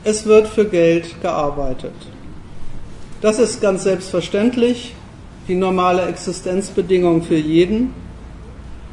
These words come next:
Ebenso selbstverständlich ist, dass das Härten und Ansprüche mit sich bringt, Notwendigkeiten, die man sich nicht selber ausgesucht hat. Und ebenso selbstverständlich ist,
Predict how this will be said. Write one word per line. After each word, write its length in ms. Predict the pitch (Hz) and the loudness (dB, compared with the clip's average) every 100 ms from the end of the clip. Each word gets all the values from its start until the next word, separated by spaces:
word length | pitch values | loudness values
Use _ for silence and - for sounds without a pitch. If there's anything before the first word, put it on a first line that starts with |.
| - | 2
Ebenso 440 | 202 240 254 226 | 6 8 8 8
selbstverständlich 1000 | 208 208 214 208 202 175 202 202 208 185 | 6 4 2 0 -4 0 2 2 2 -2
ist, 420 | 175 190 - - - - - - - | 0 -2 -2 -12 -14 -16 -18 -4 -2
dass 180 | 165 | 0
das 240 | - 160 - | 0 -4 0
Härten 580 | 180 214 - 214 214 185 | 4 4 4 2 0 -2
und 200 | 160 - | -6 -4
Ansprüche 800 | 180 226 - - 214 214 202 202 202 - - - - | 0 0 0 2 2 2 0 -2 -6 -14 -16 -16 -4
mit 200 | 202 202 | 0 0
sich 280 | - 208 - | 0 -2 0
bringt, 400 | 185 180 180 175 - - - - - | 0 2 0 -2 -10 -14 -18 -18 -2
Notwendigkeiten, 1160 | 190 185 185 214 226 208 - 185 175 175 180 170 | 2 2 4 4 4 0 -2 2 2 2 0 0
die 100 | 180 | 2
man 180 | 175 175 | 2 2
sich 180 | 165 170 | 0 0
nicht 180 | 165 | -2
selber 380 | - 160 151 151 | 0 0 2 0
ausgesucht 680 | 175 196 - 190 202 190 - | 0 0 0 0 0 -2 -4
hat. 320 | 190 180 - - - - - - - - - - - - - - | -2 -2 -6 -18 -18 -18 -18 -18 -18 -18 -18 -20 -20 -20 -12 -2
Und 180 | 202 | 0
ebenso 440 | 196 254 285 247 233 | 4 6 8 8 8
selbstverständlich 1080 | 226 226 - 226 208 220 220 220 208 - | 6 4 2 0 4 4 4 4 2 2
ist, 440 | 208 208 - - | 2 2 0 -10